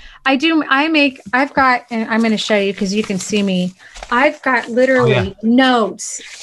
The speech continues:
Speaker 1: ev-, everywhere, everywhere. And that, and I've got a cal-, an old school calendar on my refrigerator
Speaker 2: Mm-hmm.
Speaker 1: that I'll go to because sometimes I don't see the notifications on my <laughs> phone.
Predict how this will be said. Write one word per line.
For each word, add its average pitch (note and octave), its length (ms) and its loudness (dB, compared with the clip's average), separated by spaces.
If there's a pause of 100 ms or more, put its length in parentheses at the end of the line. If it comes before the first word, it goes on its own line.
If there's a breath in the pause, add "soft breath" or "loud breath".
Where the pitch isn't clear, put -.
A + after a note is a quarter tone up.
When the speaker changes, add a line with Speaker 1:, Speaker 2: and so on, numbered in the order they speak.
(180)
Speaker 1:
ev-, C4 420 -2 (260)
everywhere, C#4+ 680 0 (540)
everywhere. B3+ 640 0
And B3 160 4
that, D4 300 4
and B3+ 140 0
I've B3+ 140 0
got C#4 140 2
a C#4 40 -8
cal-, C4 300 2
an A#3 240 -6
old A#3+ 240 -2
school D#4+ 260 -4
calendar B3+ 520 0
on G#3 140 0
my G#3+ 80 2
refrigerator A3 920 0
Speaker 2:
Mm-hmm. B2 200 -2
Speaker 1:
that G#3+ 140 0
I'll A#3 160 0
go C4+ 220 2
to F#3+ 260 -2
because A3 320 -2
sometimes D4+ 360 2
I D#4+ 60 6
don't D#4+ 220 2
see E4 220 -2
the E4 100 2
notifications G#3 800 0
on F#3 140 -2
my G3 140 -6
<laughs> - 20 -2
phone. A#3 640 0